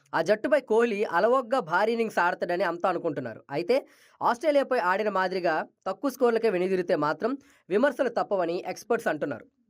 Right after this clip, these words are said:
రైల్వేస్ లాంటి జట్టు మీద పరుగులు చేయకపోతే ఇంకా ఎవరితో ఆడితే పరుగులు బాడుతావంటూ అతడిపై విమర్శలు రావడం ఖాయంగా కనిపిస్తోంది. కాబట్టి ఈ మ్యాచ్లో క్రీజ్లో నిలబడడం, నిదానంగా ఇన్నింగ్స్ను ముందుకు తీసుకువెళ్లడం,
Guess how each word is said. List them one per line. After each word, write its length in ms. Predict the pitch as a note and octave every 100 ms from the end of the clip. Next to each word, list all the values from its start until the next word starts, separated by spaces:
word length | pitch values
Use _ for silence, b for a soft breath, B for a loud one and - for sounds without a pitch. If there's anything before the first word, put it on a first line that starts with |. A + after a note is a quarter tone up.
| D3
రైల్వేస్ 460 | D3+ A3+ D4+ D4
లాంటి 160 | C4 G#3
జట్టు 260 | F3 G3 A3
మీద 140 | G#3
పరుగులు 340 | F#3 F3 F#3+
చేయకపోతే 680 | G3 F#3+ E3+ D#3+ D3+ D#3 G3 b b b
ఇంకా 160 | G3+ A3
ఎవరితో 380 | F#3+ A#3+ B3
ఆడితే 260 | B3+ G#3 G#3
పరుగులు 320 | G#3 F#3 G3+
బాడుతావంటూ 640 | F3 E3+ E3+ F3+ E3 C#3+ D#3+
అతడిపై 400 | D#3 D#3+ F3+ F3+
విమర్శలు 380 | E3 G3+ A3
రావడం 260 | F3+ D#3 F#3
ఖాయంగా 380 | G3+ F#3 F3+ F3+
కనిపిస్తోంది. 580 | E3+ D3+ D#3 - G#2 - _ _ -
కాబట్టి 460 | D#3+ G#3 G#3+ F4 - B B F3
ఈ 60 |
మ్యాచ్లో 400 | F3+ A#3 C#4 D#4
క్రీజ్లో 520 | C#4 A3 A3 A#3 A3
నిలబడడం, 520 | A#3 G3 G#3 G3+ G#3 G#3 -
నిదానంగా 500 | E3 G3 B3+ B3 B3
ఇన్నింగ్స్ను 420 | F#3+ G3+ A3 G#3+
ముందుకు 240 | F3+ F3+
తీసుకువెళ్లడం, 540 | F#3+ F#3+ D3+ F3+ D#3+